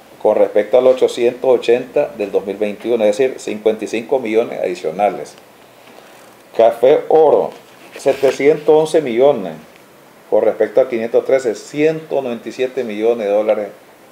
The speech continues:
adicionales con respecto al dos mil veintiuno. Azúcar de caña, ciento sesenta y ocho millones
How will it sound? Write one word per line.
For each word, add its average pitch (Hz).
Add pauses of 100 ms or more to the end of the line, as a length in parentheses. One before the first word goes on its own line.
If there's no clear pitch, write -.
(160)
adicionales 95
con 87
respecto -
al 95
dos 90
mil 85
veintiuno. 82 (880)
Azúcar 151
de -
caña, 123
ciento 151
sesenta 139
y 131
ocho 139
millones 139